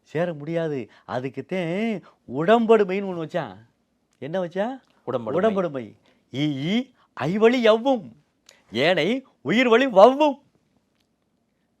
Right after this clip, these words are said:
Speaker 1: அப்ப ஈ, ஈ, ஐ. அப்ப மையில ஐ வருதா? அம்முல ஆ வருதா?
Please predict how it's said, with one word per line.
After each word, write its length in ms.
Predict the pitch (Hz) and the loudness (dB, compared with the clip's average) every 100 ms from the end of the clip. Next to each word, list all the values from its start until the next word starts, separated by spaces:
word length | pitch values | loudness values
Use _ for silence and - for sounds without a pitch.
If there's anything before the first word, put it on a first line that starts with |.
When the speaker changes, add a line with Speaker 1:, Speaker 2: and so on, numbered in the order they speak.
| _ _ _ | _ _ _
Speaker 1:
அப்ப 200 | 110 - 107 135 214 214 143 - _ - | -18 -14 -12 -10 -8 -8 -10 -16 _ -16
ஈ, 200 | 127 196 269 285 277 151 | -6 -2 0 0 -4 -8
ஈ, 100 | 202 269 - | -4 -4 0
ஐ. 120 | 151 175 117 127 _ _ _ - | 2 0 -4 -14 _ _ _ -4
அப்ப 200 | 156 160 143 120 95 _ _ _ _ - | -2 2 2 2 -2 _ _ _ _ -6
மையில 340 | 135 202 220 214 165 | -2 0 4 6 6
ஐ 140 | 180 208 | 4 2
வருதா? 320 | 190 208 262 214 117 _ 113 _ _ _ _ _ 120 | 2 4 4 2 -8 _ _ _ _ _ _ _ -4
அம்முல 280 | 180 220 | -2 4
ஆ 160 | 190 175 | 6 8
வருதா? 360 | 202 185 220 254 | 6 4 2 2